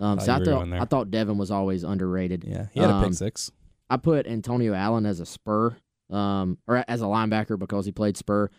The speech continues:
Speaker 1: So I had Sky, Antonio Allen, T J Brunson. Um,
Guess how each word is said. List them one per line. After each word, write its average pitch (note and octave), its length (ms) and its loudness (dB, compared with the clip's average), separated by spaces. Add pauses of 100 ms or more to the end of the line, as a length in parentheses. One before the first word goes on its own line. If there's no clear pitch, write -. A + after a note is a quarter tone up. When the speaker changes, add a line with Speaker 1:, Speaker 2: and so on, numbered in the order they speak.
(160)
Speaker 1:
So A2+ 140 0
I - 20 4
had A2+ 180 0
Sky, G#2 600 -2 (240)
Antonio G2+ 440 -2
Allen, F#2+ 320 -2
T G#2 140 -2
J F#2 160 0
Brunson. A2 600 -2 (380)
Um, F#2 540 0